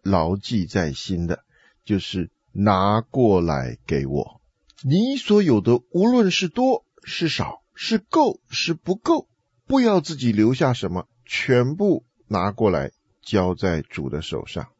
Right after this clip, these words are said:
拿过来交给主又怎么样呢？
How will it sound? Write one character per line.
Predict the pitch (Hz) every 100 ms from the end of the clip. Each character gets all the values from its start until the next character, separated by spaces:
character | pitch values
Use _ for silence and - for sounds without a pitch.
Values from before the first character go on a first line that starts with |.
| _ _ _ _ _ _
拿 | 143 175 220
过 | 240 254
来 | 196
交 | 185 269 262
给 | 240 247
主 | - 127 95
又 | - 240
怎 | 226 151 90
么 | 107
样 | 214 285 254
呢？ | 240